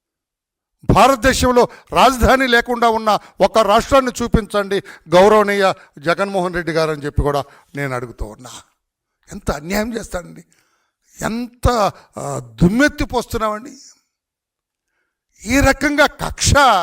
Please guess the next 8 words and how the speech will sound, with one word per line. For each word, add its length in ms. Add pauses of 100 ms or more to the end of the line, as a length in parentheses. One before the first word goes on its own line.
(600)
కార్పణ్యం, 760
ఈర్ష్య, 720 (300)
ద్వేషం 480 (240)
ఎందుకు 400
సార్? 280 (1200)
మీకు 160
అమరావతి 520
మీదనా, 540